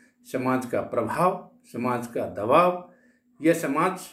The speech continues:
कुछ ऐसी दशाएं निर्मित कर देता है जिस दशा में व्यक्ति अपने को यानी जीवित रखना बहुत ही मुश्किल पाता है,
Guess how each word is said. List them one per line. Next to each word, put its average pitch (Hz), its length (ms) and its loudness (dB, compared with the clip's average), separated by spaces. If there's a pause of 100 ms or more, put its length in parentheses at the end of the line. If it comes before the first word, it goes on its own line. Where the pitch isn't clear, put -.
(160)
कुछ - 360 -16
ऐसी 95 200 -8
दशाएं 165 300 0
निर्मित 170 320 0
कर 170 140 0
देता 175 320 0
है 190 280 -4 (540)
जिस 262 300 2
दशा 165 260 -2
में 131 380 -4 (100)
व्यक्ति 139 480 0 (600)
अपने 151 320 -2
को 131 200 0 (440)
यानी 135 220 4 (160)
जीवित 180 440 -4
रखना 135 420 -4 (380)
बहुत 120 340 -4
ही 117 460 -6 (520)
मुश्किल 160 460 0
पाता 113 280 -2
है, 143 140 -4